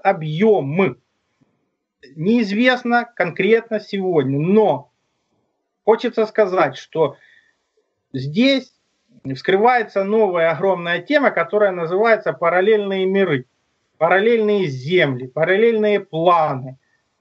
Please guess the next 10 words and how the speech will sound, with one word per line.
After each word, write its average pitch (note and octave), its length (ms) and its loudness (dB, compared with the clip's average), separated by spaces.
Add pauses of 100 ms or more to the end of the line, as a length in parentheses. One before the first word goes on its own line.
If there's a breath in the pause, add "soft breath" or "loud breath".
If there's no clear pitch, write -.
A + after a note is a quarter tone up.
(180)
Ну, F#3 100 -4
я A3 220 2
считаю, F#3+ 480 0
что E3+ 680 -4
мы F#3+ 160 -2
щас G3 240 -2
не G3 120 -2
готовы D#3+ 500 0
её D#3 300 -2
рассматривать, E3+ 800 -2